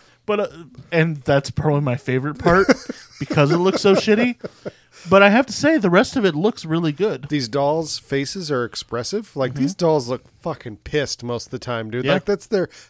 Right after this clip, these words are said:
Speaker 2: they, every single one of these dolls has resting bitch face.
Speaker 1: Oh, yeah.
Speaker 2: Every single one of 'em. Uh,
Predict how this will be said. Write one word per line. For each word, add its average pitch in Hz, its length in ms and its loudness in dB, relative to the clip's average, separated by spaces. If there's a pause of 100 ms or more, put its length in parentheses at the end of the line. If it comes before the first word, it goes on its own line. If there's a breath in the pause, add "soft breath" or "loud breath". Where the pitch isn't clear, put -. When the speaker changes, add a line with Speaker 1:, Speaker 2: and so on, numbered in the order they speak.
(120)
Speaker 2:
they, 196 240 0 (280)
every 190 220 -4
single 185 220 -4
one 175 60 0
of 165 60 -4
these 160 120 0
dolls 139 300 0
has 123 180 -6
resting 120 340 -6
bitch 113 200 -10
face. 98 340 -10 (160 soft breath)
Speaker 1:
Oh, 143 100 -2
yeah. 123 160 0 (380)
Speaker 2:
Every 127 320 -6
single 117 320 -8
one 104 100 -10
of 95 100 -12
'em. 90 120 -16 (920)
Uh, 113 460 -10